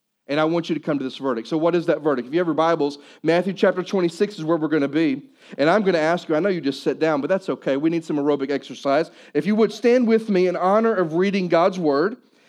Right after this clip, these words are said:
And I'm gonna read this passage, and then we're gonna, just gonna walk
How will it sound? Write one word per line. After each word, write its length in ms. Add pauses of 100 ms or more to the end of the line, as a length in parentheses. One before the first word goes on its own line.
(140)
And 100
I'm 100
gonna 120
read 180
this 140
passage, 500
and 120
then 120
we're 120
gonna, 180
just 140
gonna 160
walk 560